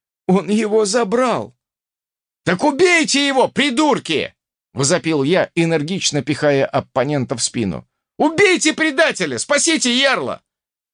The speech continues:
«Ярл в опасности!» послышался новый крик. «Где враги?» «Вон там враги!» сообщил я, указывая на овладевшего символом воина. «Это предатель! Он хочет захватить власть!»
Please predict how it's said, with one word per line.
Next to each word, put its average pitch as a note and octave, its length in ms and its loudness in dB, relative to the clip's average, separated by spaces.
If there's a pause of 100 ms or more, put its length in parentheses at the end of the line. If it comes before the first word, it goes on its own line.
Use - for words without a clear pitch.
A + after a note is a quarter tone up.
(560)
«Ярл D4 600 2
в C#4+ 60 2
опасности!» C4+ 1160 0 (160)
послышался A2+ 800 -4
новый E2+ 400 -4
крик. - 360 -18 (300)
«Где C#4+ 400 2
враги?» B3+ 640 -2 (720)
«Вон D4 380 2
там D4+ 360 2
враги!» B3 640 -2 (480)
сообщил D#3 580 0
я, E3+ 200 2
указывая B2+ 640 0 (140)
на C#3 200 2
овладевшего C3 640 -2
символом C3 560 -2
воина. D2 460 -4 (400)
«Это C4 260 2
предатель! D#4+ 720 0 (460)
Он G3+ 160 0
хочет C4+ 320 0
захватить C#4 500 0
власть!» D4 560 -2